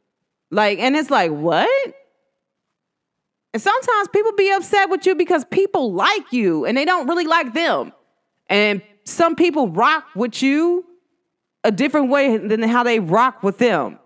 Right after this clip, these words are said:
And, and, and that be that too, because I don't experience that with a few people, going around people friends, uh, or just, like, hearing a conversation about me when they didn't know I was present.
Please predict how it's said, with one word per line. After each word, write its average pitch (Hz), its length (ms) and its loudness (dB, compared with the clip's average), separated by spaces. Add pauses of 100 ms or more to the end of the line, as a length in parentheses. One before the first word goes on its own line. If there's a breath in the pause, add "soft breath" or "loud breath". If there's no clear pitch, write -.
(180)
And, 220 140 0
and, 262 240 2
and 294 80 2
that 427 200 2
be 392 120 2
that 359 260 0
too, 349 260 2
because 233 360 0
I 370 80 2
don't 370 220 0
experience 247 540 -2
that 175 200 2
with 165 100 -2
a 160 60 -2
few 269 300 -2
people, 220 640 0 (440 soft breath)
going 233 160 2
around 208 300 0
people 156 220 -2
friends, 254 920 0 (480)
uh, 151 520 0 (1160)
or 214 140 4
just, 247 280 -2
like, 254 600 0
hearing 294 300 0
a 277 80 -2
conversation 247 800 0
about 196 420 0
me 220 640 0 (640)
when 220 160 4
they 247 120 0
didn't 233 220 2
know 208 140 0
I 196 100 2
was - 160 -6
present. 147 560 -4